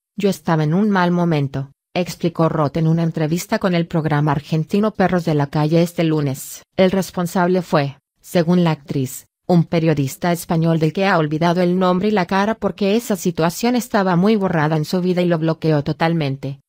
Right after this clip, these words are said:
continuó el intérprete, quien afirmó que no ha vuelto a ver a su supuesto agresor.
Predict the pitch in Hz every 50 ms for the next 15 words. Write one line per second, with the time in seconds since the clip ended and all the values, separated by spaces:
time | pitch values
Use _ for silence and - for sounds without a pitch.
0 | _ _ _ - 180 165 165 - 165 170 180 190 208 226 226 220 214 - 202 185
1 | 180 - 147 - - 143 139 - _ _ _ - - 202 196 190 180 160 - 185
2 | 175 170 175 175 170 - 185 175 180 180 175 180 165 160 180 170 170 170 180 175
3 | 170 170 170 156 143 143 - - 165 - 165 156 - 190 175 170 - 180 175 170
4 | 185 180 170 - - 160 143 139